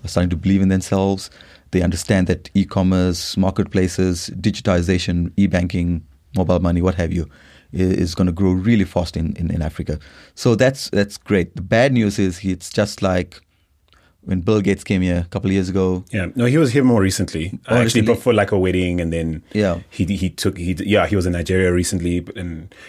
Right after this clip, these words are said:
Speaker 2: yeah, but yeah, t-, to your point, Bill Gates.
Speaker 1: Yeah, uh,
Speaker 2: Yeah.
Speaker 1: it, it's, it's, it, it tends to be the same rhetoric, like,
Speaker 2: Yeah.
Speaker 1: "Youth are the future,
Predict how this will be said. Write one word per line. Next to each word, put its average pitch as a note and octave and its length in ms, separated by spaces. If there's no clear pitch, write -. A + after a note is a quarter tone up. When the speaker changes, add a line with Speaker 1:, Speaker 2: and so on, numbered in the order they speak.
Speaker 2:
yeah, D3+ 80
but A#2+ 220
yeah, G#2 180
t-, - 180
to A#2+ 100
your G2+ 80
point, E2+ 280
Bill G2 100
Gates. F2 180
Speaker 1:
Yeah, A2+ 180
uh, G2 80
Speaker 2:
Yeah. G2+ 220
Speaker 1:
it, G2 240
it's, F#2+ 120
it's, - 200
it, G#2 200
it G#2+ 120
tends A#2+ 200
to G2 60
be G2+ 60
the F2+ 80
same G#2 160
rhetoric, F2+ 360
like, F2 200
Speaker 2:
Yeah. E2+ 200
Speaker 1:
"Youth G#2 380
are F2 80
the - 80
future, F#2 560